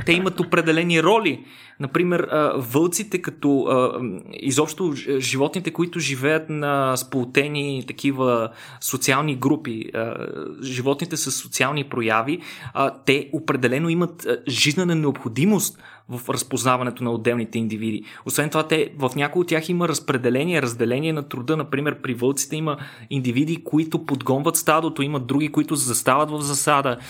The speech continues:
има водещ индивид, който определя ритъма на преследването, който ти е алфа и алфа двойката сред, а, вълците.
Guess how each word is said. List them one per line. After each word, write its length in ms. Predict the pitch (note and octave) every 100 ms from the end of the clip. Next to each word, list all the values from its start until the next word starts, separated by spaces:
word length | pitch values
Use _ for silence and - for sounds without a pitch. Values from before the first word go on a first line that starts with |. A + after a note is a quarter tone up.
| - C#3+
има 160 | D3+
водещ 440 | C3 C3 C#3+ E3 D#3
индивид, 420 | C#3 B2 D#3+ D#3
който 420 | - D3 D#3 D3
определя 580 | C#3+ C#3 A2+ C3 C#3+ C3+ - C3 B2+
ритъма 480 | B2+ D#3 F3+ E3+
на 120 | E3 D#3+
преследването, 800 | D#3+ - D#3 D3+ D3 C#3+ C#3+
който 300 | C3 C#3 C3+
ти 200 | C3 C#3
е 160 | C3+ C3
алфа 640 | - C3+ C#3 C#3+ C3+ C3+ B2+
и 320 | - B2+ B2 -
алфа 560 | A#2 B2+ - C3 B2+ A#2
двойката 680 | A#2 B2 B2+ - - B2 A#2+ - - -
сред, 380 | - B2 B2
а, 160 | B2+ A#2+
вълците. 640 | A2+ C3+ C#3 C3 - A#2+